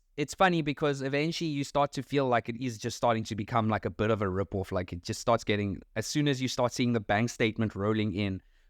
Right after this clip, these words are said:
But I do feel like paying for certain things makes sense. Like,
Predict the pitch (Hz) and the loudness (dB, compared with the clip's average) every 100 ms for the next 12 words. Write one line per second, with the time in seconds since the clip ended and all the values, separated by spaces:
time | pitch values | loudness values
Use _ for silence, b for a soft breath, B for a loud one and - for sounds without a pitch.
0 | _ 135 135 135 143 151 175 - 151 143 | _ 0 2 2 2 -2 -4 -2 0 0
1 | 120 120 - 131 123 120 120 120 - 123 | 0 -2 -2 0 2 0 -2 -4 -2 -2
2 | - 123 - 117 110 107 - - _ _ | 0 -2 0 0 0 -2 -6 -16 _ _
3 | _ - 117 117 - - 113 101 110 107 | _ -2 0 0 0 -2 -2 0 2 2
4 | 104 | 2